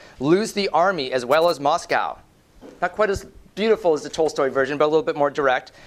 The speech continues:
"Well, gentlemen, I see I am the one who has to pay for the broken crockery." Tolstoy definitely didn't write that line. <laughs> "Gentlemen, I've heard your views. Some of you may not agree, but for I, by the authority entrusted to me by my sovereign, the order,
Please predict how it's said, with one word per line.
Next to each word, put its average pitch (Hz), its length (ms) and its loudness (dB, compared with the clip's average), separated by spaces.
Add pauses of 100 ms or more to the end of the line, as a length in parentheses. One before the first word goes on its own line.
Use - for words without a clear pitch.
(200)
"Well, 165 160 6
gentlemen, 165 520 0
I 175 200 2
see 175 240 2
I 160 80 4
am 165 100 -2
the 156 80 2
one 165 160 2
who 165 120 0
has 160 160 2
to 156 100 -8
pay 196 240 0
for 180 100 -2
the - 80 -4
broken 170 380 2
crockery." 170 560 0 (260)
Tolstoy 147 340 0
definitely 139 380 0
didn't 127 140 2
write 120 160 2
that 131 180 2
line. 117 200 0 (360)
<laughs> - 400 -14
"Gentlemen, 208 380 2
I've 190 160 0
heard 214 160 0
your 208 100 4
views. 196 300 -2
Some 214 180 2
of 185 60 -8
you 196 180 2
may 175 140 2
not 185 180 2
agree, 170 320 0
but 160 180 -2
for 165 200 2
I, 175 180 4
by 165 160 0
the 175 120 -4
authority 214 380 2
entrusted 196 380 -4
to 170 80 0
me 165 140 0
by 165 160 4
my 165 160 2
sovereign, 156 420 0
the 156 60 0
order, 135 340 2